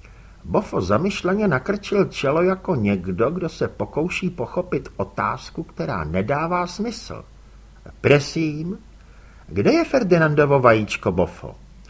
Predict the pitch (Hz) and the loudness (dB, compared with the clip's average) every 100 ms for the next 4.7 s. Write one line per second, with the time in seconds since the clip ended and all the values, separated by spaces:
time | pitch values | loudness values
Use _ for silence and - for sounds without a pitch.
0 | - - - - - - - - 73 95 | -20 -20 -20 -20 -20 -20 -20 -16 -6 -6
1 | 98 117 139 160 156 - 196 226 147 117 | 2 4 4 2 0 2 2 2 0 -4
2 | - - - - 98 117 196 202 220 220 | -14 -20 -20 -6 0 4 4 2 0 2
3 | 196 - 123 127 170 185 139 107 95 110 | 2 4 2 4 4 4 4 4 2 -2
4 | 101 113 95 - 98 - 80 | 0 -2 -2 -2 -4 -4 -12